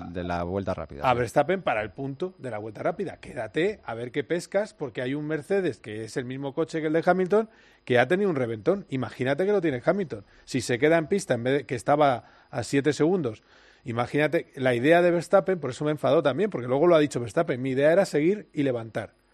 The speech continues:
Speaker 2: Es decir, aunque él haga una vuelta lenta, se queda a nueve segundos, imagínate. Pero si, si Hamilton tiene el reventón, gana la carrera.
Speaker 1: Claro.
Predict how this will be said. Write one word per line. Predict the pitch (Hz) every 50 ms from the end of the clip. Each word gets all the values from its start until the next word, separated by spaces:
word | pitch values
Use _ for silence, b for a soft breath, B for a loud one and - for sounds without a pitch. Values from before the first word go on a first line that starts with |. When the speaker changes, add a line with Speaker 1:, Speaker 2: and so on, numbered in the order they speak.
| _ _ _ -
Speaker 2:
Es | 120 113
decir, | 98 123 117
aunque | 123 131 123 - 196
él | 220
haga | 226 214
una | 214 202 196
vuelta | 180 175 170 147 131 147
lenta, | 147 175 185 185 - 190 185 - b b b b b
se | b - 127 113
queda | - 160 170 170 151
a |
nueve | 143 156 156 151 151 131
segundos, | - 127 113 110 110 110 117
imagínate. | 123 120 120 - 143 131 117 104 104 101 - b b b b b b
Pero | - 123 113 110
si, | - - 117 107 113 117 -
si | - - - 117 107
Hamilton | - - 156 175 156 123 117 107
tiene | - 127 120 127
el | 120
reventón, | 127 135 143 139 131 170 196 190
gana | 160 156 180 196
la | 175 127
carrera. | 110 110 104 143 180 202 147
Speaker 1:
Claro. | - - 98 90 85 82